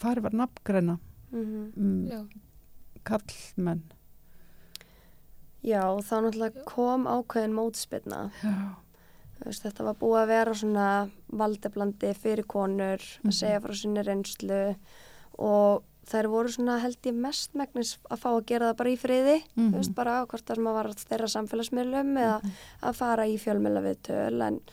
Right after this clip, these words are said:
Speaker 1: Mhm.
Speaker 2: jú, síðan náttúrulega er einhver nafngreindur
Speaker 1: Mhm.
Speaker 2: og þá er verið að veigja að hans lífsviðuræfi eða hvað sem að kallast
Speaker 1: Já,
Speaker 2: og, og þá er
Speaker 1: lífsviðurværi.
Speaker 2: já, og þá svona einhvern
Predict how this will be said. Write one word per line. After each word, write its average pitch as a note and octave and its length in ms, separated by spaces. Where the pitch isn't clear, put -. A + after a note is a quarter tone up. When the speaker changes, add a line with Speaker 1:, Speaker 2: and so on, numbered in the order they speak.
Speaker 1:
Mhm. G3+ 280
Speaker 2:
jú, G3+ 200
síðan A3+ 380
náttúrulega G#3+ 400
er A3+ 80
einhver A3+ 220
nafngreindur G#3+ 880
Speaker 1:
Mhm. G#3 260
Speaker 2:
og A2 420
þá A3+ 220
er A3+ 40
verið A3 100
að A3 40
veigja A3+ 480
að G#3 40
hans A3+ 440
lífsviðuræfi A3 1000
eða A3+ 540
hvað A3 180
sem A3 140
að G#3+ 80
kallast A3 400
Speaker 1:
Já, A3+ 80
Speaker 2:
og, G3+ 120
og A3+ 100
þá A#3 300
er G#3 140
Speaker 1:
lífsviðurværi. G3 100
Speaker 2:
já, A3 500
og A#3+ 180
þá A#3+ 260
svona A#3+ 280
einhvern A3+ 180